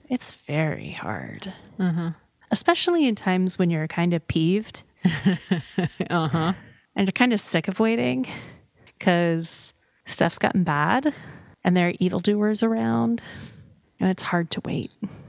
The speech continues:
Speaker 2: Does that mean you just cycle back to the beginning?
Speaker 1: That is one way to do it, yes.
Speaker 2: Okay.
Speaker 1: Yeah.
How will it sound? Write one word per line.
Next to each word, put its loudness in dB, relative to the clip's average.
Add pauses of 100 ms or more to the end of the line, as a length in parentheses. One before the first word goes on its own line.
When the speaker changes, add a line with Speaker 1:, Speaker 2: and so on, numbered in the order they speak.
(360)
Speaker 2:
Does 0
that -2
mean 0
you -2
just -4
cycle 0
back -2
to -2
the -4
beginning? 0 (380)
Speaker 1:
That 4
is 2
one 2
way 0
to -2
do -2
it, -6
yes. -2 (180)
Speaker 2:
Okay. -2 (480)
Speaker 1:
Yeah. -4